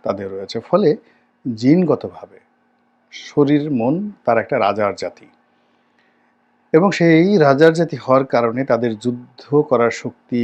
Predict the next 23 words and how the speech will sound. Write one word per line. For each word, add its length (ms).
কৌশল, 640
টিকে 220
থাকার 320
কৌশল 640
এবং 240
বিপদে 420
মস্তিষ্ক 520
ঠান্ডা 340
রাখার 280
যে 120
কৌশল, 460
এটি 220
পৃথিবীর 500
যে 140
কোনো 240
জাতিগোষ্ঠীর 720
চাইতে 300
তাদের 240
বেশি 320
রয়েছে। 320
তো 40
এরকম 360
একটি 220